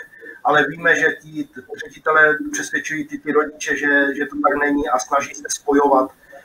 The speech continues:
ty romské rodiče s neromskými. Naš-, my, my, když děláme akce, eh, různé, tak ta-, taky zveme i ty t-,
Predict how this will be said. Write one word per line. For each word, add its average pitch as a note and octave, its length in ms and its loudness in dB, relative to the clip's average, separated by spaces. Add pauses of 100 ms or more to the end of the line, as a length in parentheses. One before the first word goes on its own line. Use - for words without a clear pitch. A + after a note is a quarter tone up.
(240)
ty C#3 100 0
romské D3 320 2
rodiče D3 400 2
s C3+ 80 -4
neromskými. C3+ 840 0 (460)
Naš-, D#3 420 2 (120)
my, - 320 -10
my, F3 240 -2
když C#3+ 180 -4
děláme C3+ 360 6
akce, E3 480 4
eh, D3+ 480 4
různé, D3+ 360 2 (140)
tak - 120 4 (320)
ta-, D3 100 0
taky D3 280 0
zveme D3 340 2
i C#3+ 140 -4
ty C#3 360 -2
t-, C3 160 -10